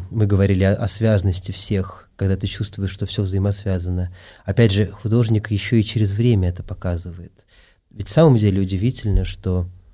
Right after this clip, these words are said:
мы можем любоваться Горацием или Данте. Ну, получается, люди разных поколений находили нечто в этом.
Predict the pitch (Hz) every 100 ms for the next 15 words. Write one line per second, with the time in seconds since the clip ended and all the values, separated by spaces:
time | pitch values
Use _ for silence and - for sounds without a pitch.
0 | _ - _ - 98 98 90 92 90 -
1 | - 95 98 95 92 - 92 95 101 117
2 | - 98 95 90 - _ - 92 90 95
3 | 107 107 95 92 - _ _ - 107 104
4 | - 110 113 107 107 - 107 110 98 98
5 | - - - 104 - 104 143 190 139 -
6 | _ _ _ _ _ _ - 104 - 110
7 | 117 113 110 104 - - 104 95 90 82
8 | 87